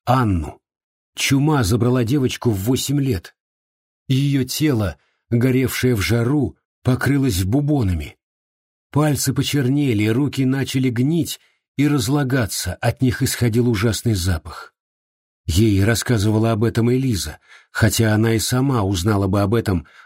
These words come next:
благодаря своему особому дару. Не поворачивая головы и продолжая смотреть на Мэри,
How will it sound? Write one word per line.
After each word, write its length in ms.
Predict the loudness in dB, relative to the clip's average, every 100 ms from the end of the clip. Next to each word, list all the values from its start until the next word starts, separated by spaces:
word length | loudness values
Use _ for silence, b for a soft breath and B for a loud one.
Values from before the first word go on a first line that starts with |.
| B
благодаря 440 | -2 2 2 2 0
своему 420 | 0 0 2 0
особому 500 | 0 -2 0 0 0
дару. 380 | 0 -2 -4 -10 _ _ _ _ _ _ _ 0
Не 160 | 0
поворачивая 720 | 2 2 2 0 -2 0 0
головы 460 | 0 0 2 2 0
и 40 |
продолжая 520 | -2 -2 -2 0 0
смотреть 500 | 0 -2 0 0 0
на 120 | 0 0
Мэри, 440 | 0 0 -2